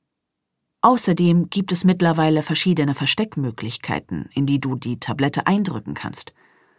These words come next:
Das sind sehr weiche Snacks, die du online oder vor Ort im Tierfachgeschäft erwerben und anschließend mit der Tablette präparieren kannst.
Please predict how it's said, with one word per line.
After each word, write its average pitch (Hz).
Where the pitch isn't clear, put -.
Das 220
sind 247
sehr 294
weiche 240
Snacks, 202
die 143
du 139
online 147
oder 123
vor -
Ort 202
im 131
Tierfachgeschäft -
erwerben 165
und 277
anschließend 262
mit 277
der 202
Tablette 185
präparieren 151
kannst. -